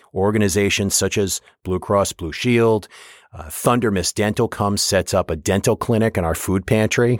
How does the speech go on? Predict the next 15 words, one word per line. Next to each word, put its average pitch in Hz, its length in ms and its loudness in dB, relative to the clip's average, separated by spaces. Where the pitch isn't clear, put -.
It's - 180 -6
amazing, 90 500 0
doing 80 300 -4
dental 90 340 0
x-rays 92 540 2
and 80 240 -4
dental 90 320 2
care, 90 560 2
uh, 80 280 -8
with, 82 400 -6
uh, 76 180 0
hygienists 85 560 0
and 78 100 -4
dentists 87 440 -2
there. 90 320 2